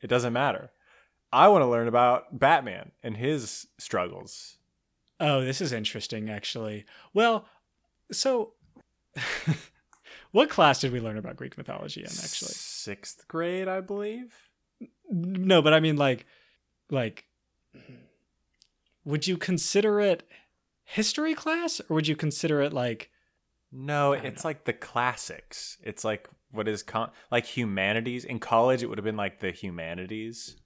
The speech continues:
Speaker 2: Sure, sure, sure. But I, but I feel like in, like, s-, in middle school, let's say, it was, like, social studies or something.
Speaker 1: Yeah, yeah, yeah, sure.
Speaker 2: Or, like, and I don't quite know what that, but in, in essence, it was, like, humanities.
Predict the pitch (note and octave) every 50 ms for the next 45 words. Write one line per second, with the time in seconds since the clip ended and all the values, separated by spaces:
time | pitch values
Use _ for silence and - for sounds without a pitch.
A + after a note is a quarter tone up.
0 | _ _ _ _ - - - - D#3+ B2 G#2+ G#2 - - F3 C3 A#2 - - C#3
1 | A2 G#2 G#2 G#2+ C#3 C#3 C#3+ D3+ D#3 C#3 D3 C#3+ C#3+ - E3+ E3 D3+ C#3+ C#3 D3
2 | B2+ B2 A#2+ A#2 A2+ G#2 - _ _ - - - _ _ _ _ - - - -
3 | - - B2+ A#2+ A#2 A#2 A#2+ B2 C#3+ C#3 C3 B2 - - C3 A#2 A2+ A2 A2 G#2
4 | - - A#2+ A2+ A2 A2 A2 G#2 - G#2 - - - - A#2 G#2+ - - A#2 G#2+
5 | G2+ G2 - - - - A2+ G#2+ - - - - - - - - D3+ - - -
6 | - - _ _ - A2+ A#2 A2 F#2 E2 E2 - - A#2 G#2+ G#2 F2+ E2+ F2+ F2+
7 | - - - - B2 A2+ A2 G#2+ G#2+ - _ _ _ _ _ _ _ _ _ _
8 | _ _ _ _ _ _ _ _ _ _ _ _ _ _ _ _ _ _ _ -
9 | C3+ C3+ C3+ C#3 D3+ - - - - - C3 C3+ C3+ C#3 C#3 C#3 C3+ - D3 C3+
10 | C#3 D3 - _ _ _ _ _ _ _ _ _ _ _ _ - C3+ B2+ - -
11 | A3+ A3+ - C4+ F#3+ E3 C#3 - - C#3+ B2 B2+ - - - A2+ G#2 - - A#2
12 | A#2+ B2+ A#2 - - A2 G#2+ - - - _ _ _ _ _ _ - - - B2+
13 | A2 G#2+ G#2+ G#2+ G#2+ A2 G#2+ G#2 G2+ - - - - -